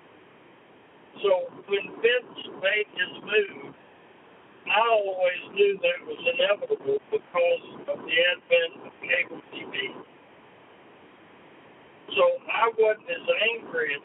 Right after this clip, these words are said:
Vince as Jerry was, because, you know, it's kinda like if you're free hardware in Hendersonville and you get mad and blow because they're putting all the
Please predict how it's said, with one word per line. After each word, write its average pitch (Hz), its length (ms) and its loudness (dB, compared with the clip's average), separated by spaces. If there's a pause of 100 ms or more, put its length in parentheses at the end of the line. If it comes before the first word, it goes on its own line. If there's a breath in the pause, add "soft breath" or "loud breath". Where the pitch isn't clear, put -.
(120)
Vince - 480 0
as - 480 -2
Jerry 403 360 4 (100)
was, - 600 -16 (760)
because, - 460 2 (1600)
you 587 60 -10
know, 523 240 4
it's - 160 -12
kinda 208 340 2
like 190 320 0 (140)
if - 180 -12
you're 170 320 0 (960)
free 220 220 4 (100)
hardware 508 920 2
in 480 180 -8
Hendersonville 480 880 0 (140)
and - 180 -8
you - 160 -6
get - 240 -2
mad 175 340 2
and 135 120 -16
blow 175 240 2 (1700)
because 160 420 0
they're - 180 2
putting - 360 -4
all 170 300 4
the 160 100 -10